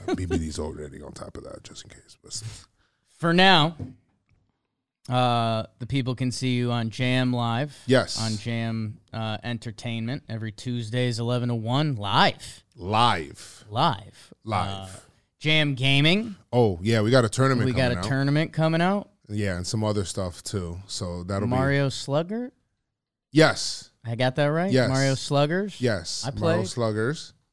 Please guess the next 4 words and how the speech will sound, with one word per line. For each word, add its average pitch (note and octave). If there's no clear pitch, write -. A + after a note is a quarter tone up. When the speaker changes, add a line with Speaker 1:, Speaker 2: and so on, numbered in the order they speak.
Speaker 1:
Great D3
tournament. C#3
Office B2+
tournament. B2+